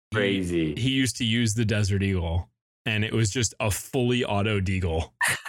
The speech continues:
Speaker 1: And he was running around just absolutely shredding people with it.
Speaker 2: I remember him and Andrew Hernandez.
Speaker 1: That
Speaker 2: Uh,
Speaker 1: was, that
Speaker 2: played a
Speaker 1: was
Speaker 2: lot.
Speaker 1: wildly entertaining to experience.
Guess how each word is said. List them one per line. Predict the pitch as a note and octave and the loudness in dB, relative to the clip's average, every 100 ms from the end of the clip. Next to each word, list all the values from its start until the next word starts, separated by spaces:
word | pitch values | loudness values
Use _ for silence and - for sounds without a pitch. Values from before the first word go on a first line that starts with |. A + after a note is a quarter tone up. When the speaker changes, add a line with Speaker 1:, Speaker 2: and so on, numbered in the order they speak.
| - | -6
Speaker 1:
And | C#3+ | -2
he | - - | 0 0
was | C#3 A2+ | 0 0
running | A2+ C3+ A#2 B2 | 0 0 2 2
around | B2 G#2+ G2 F#2+ G2+ | 2 0 0 0 2
just | A2 - | 0 -2
absolutely | G#2 G#2 G2+ A#2+ G#2+ G2+ F#2 - _ - | -2 0 0 0 0 0 -2 -8 _ -4
shredding | - - D#3 A#2+ B2 A2+ A2 A#2 | -2 0 0 0 0 2 0 0
people | A2+ G#2 G2 | -2 0 0
with | F#2+ F#2+ | 0 0
it. | F#2 - - _ _ - | -2 -4 -12 _ _ -6
Speaker 2:
I | |
remember | G#2 A2 A#2 A#2 | -2 -2 0 0
him | G2 F#2+ | 0 0
and | F2 | -2
Andrew | D2+ E2+ F2+ | 0 0 0
Hernandez. | F2 E2 D#2+ E2 D2 C#2+ - - | 0 0 0 2 2 0 -4 -4
Speaker 1:
That | G2 G2 | -4 -2
Speaker 2:
Uh, | |
Speaker 1:
was, | G#2+ G2+ G2 - - _ _ _ - | 0 0 0 -4 -6 _ _ _ -4
that | G#2+ | 0
Speaker 2:
played | G#2 | 2
a | |
Speaker 1:
was | G2 | 2
Speaker 2:
lot. | F2 G2 | 0 0
Speaker 1:
wildly | G2+ G2 G#2 G2 | 0 -2 -2 0
entertaining | F#2+ F#2 F#2+ F#2 G#2 A#2 | 0 0 0 0 -2 0
to | A2 | 0
experience. | - - G1+ G1+ B1 - - | -2 -2 -2 -2 -2 -2 -4